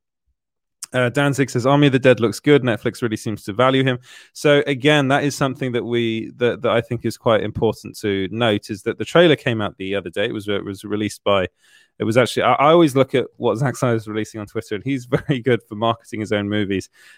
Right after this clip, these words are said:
And he did post the trailer, and the trailer is brilliant. That film looks great.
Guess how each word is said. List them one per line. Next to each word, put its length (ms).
And 120
he 260
did 220
post 280
the 80
trailer, 520
and 120
the 60
trailer 320
is 160
brilliant. 540
That 140
film 200
looks 160
great. 280